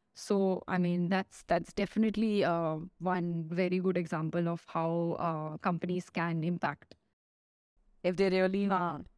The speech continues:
Speaker 2: it, take the time and effort to create these strategies or to employ people who can
Speaker 1: Yes.
Speaker 2: do that for them, right? So, yeah, it is very important to have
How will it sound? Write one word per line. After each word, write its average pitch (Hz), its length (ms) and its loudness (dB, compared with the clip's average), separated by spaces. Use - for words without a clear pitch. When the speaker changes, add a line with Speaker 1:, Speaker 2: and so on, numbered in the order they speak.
Speaker 2:
it, 180 100 -10
take 196 220 0
the 208 80 0
time 190 320 2
and 196 80 0
effort 180 460 -2
to 202 240 -4
create 185 340 0
these 185 140 -6
strategies 170 500 -2
or 185 200 4
to 214 360 -2
employ 226 400 2
people 202 440 0
who 185 200 -6
can 190 240 2
Speaker 1:
Yes. 185 80 -2
Speaker 2:
do 185 100 2
that 170 220 4
for 165 100 -6
them, 151 240 -2
right? 165 240 0
So, 185 80 -2
yeah, 165 160 0
it 160 140 -2
is 180 80 -2
very 185 260 2
important 175 460 -2
to 185 80 0
have 160 340 0